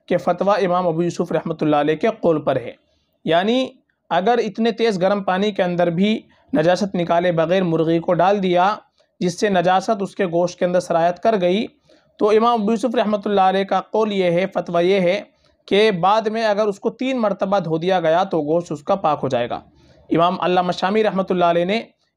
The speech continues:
इसी के ऊपर फ़तवा लिखा है कि हम, इमाम अबू यूसुफ रहमतुल्लाह अलैह के कौल पर फ़तवा है कि वो हमेशा हमेश के लिए नापाक नहीं होगा, बल्कि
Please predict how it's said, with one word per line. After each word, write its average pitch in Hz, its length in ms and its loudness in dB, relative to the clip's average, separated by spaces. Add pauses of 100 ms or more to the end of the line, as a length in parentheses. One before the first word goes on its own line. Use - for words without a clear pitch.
(100)
इसी 277 200 0
के 254 80 0
ऊपर 220 240 0
फ़तवा 180 280 -2
लिखा 165 240 -2
है 208 100 2
कि 214 100 -4
हम, 196 160 -2
इमाम 185 260 -2
अबू 170 140 2
यूसुफ 175 300 -2
रहमतुल्लाह 160 480 0
अलैह 160 140 0
के 160 140 -4
कौल 165 200 0
पर 156 180 -2
फ़तवा 190 360 0
है 240 180 0 (420)
कि - 80 0
वो 202 80 4
हमेशा 190 400 0
हमेश 180 300 -2
के - 100 -6
लिए 180 180 0
नापाक 165 340 -2
नहीं 196 180 0
होगा, 214 360 0 (420)
बल्कि 196 360 2